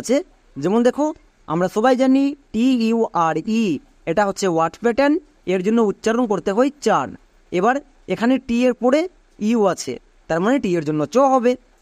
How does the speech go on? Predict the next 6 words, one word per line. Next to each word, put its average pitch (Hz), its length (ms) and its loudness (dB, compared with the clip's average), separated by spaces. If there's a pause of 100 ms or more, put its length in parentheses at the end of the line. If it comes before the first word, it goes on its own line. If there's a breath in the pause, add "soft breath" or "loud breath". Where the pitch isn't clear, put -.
যেমন 214 260 2 (140)
ফিউচার, 185 600 0 (520)
এফ 240 220 2 (180)
ইউ, 190 120 0 (160)
ফিউ, 302 180 2 (520)
টি 262 100 4